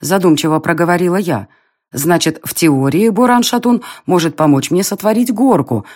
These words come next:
или, например, выровнять снег. Я обязательно подумаю об этом на досуге, ну а пока...» «Черныш, ты умеешь играть в снежки?» С широкой улыбкой осведомилась я. Опушка заснеженного леса,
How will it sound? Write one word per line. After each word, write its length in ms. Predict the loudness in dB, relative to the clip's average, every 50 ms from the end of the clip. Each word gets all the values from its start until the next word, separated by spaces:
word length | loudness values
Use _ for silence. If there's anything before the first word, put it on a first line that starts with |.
| -20 _ _ _ _ _
или, 340 | 0 2 4 4 4 4 2
например, 640 | 0 0 0 0 0 2 2 4 4 4 2 0 -2 -4
выровнять 540 | -2 0 2 2 2 2 2 0 -2 -2
снег. 360 | -4 -4 -4 -4 -4 -6 -10 _ _ _ _ _ _ _ _ _ _ _
Я 220 | -4 -2 0 2
обязательно 540 | 2 2 0 0 -2 -2 -4 -4 -4 -6 -4
подумаю 520 | -2 -2 -2 0 0 0 0 2 2 0 0
об 100 | 0 -2
этом 240 | -2 0 0 0
на 80 | 0 0
досуге, 500 | 0 -2 -4 -2 0 0 0 2 0 -2 -4 -8 -20 -12 _ 0
ну 140 | 2 2
а 100 | 2 2
пока...» 540 | 0 0 -2 -2 0 0 0 0 0 -2 -6 _ _ _ _ _ _ _ _ _
«Черныш, 500 | _ 0 2 2 4 4 4 2 2 -2 -6 -8 -2
ты 80 | 2 4
умеешь 480 | 4 6 6 6 6 6 4 4 2 0
играть 260 | 0 0 0 0 0
в 80 | -2 -4
снежки?» 540 | -4 0 0 0 0 0 -2 -2 -2 -2 -4 -10 _ _ _ _
С 40 | -6
широкой 460 | -2 0 2 2 2 2 2 2 0
улыбкой 500 | 0 2 2 2 0 0 0 0 -2 -2 -2 -2
осведомилась 840 | -4 -4 -4 -2 -2 -2 0 0 2 0 2 0 0 -2 -4 -6 -6
я. 280 | -4 -4 -4 -6 -8 _ _ _ _ _ _ _ _ -6
Опушка 420 | -6 -4 -2 -2 -2 0 0 0
заснеженного 720 | 0 0 0 0 0 0 0 0 0 0 0 0 0 0
леса, 360 | 0 0 0 -2 -2 -4 -6